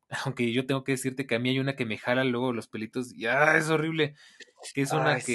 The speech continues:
Speaker 2: sí.
Speaker 1: que a mucha gente le encanta, que es como la... No sé si viste que Apple sacó unas de Nike Plus que son como de... De Nike Plus, de Nike, que son como de...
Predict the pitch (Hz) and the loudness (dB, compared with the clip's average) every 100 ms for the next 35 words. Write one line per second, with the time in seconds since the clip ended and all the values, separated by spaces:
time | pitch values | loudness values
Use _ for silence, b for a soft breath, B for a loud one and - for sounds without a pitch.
0 | 110 107 - 117 127 127 143 135 139 113 | 0 -2 -2 -2 -2 -2 -4 0 0 0
1 | 107 117 113 110 - 110 - 123 113 104 | 0 0 0 -2 -6 -8 -8 -6 -4 -2
2 | 98 95 92 92 _ _ - _ _ _ | -4 -6 -10 -18 _ _ -16 _ _ _
3 | _ _ _ 139 151 156 170 170 170 147 | _ _ _ -6 -4 -2 0 2 2 2
4 | 147 156 143 127 131 135 123 117 120 127 | 2 0 -2 -2 -2 -2 -2 0 -2 -4
5 | 127 120 117 113 117 110 117 110 101 95 | -4 -2 -2 -6 -10 -8 -8 -6 -6 -6
6 | 92 92 92 92 92 - 95 92 - 85 | -6 -8 -8 -10 -14 -18 -18 -16 -16 -14
7 | 95 101 113 123 139 139 120 113 127 120 | -12 -6 -4 -2 -4 -6 -10 -8 -6 -4
8 | 107 98 95 95 92 92 95 95 | -4 -4 -6 -6 -8 -10 -12 -16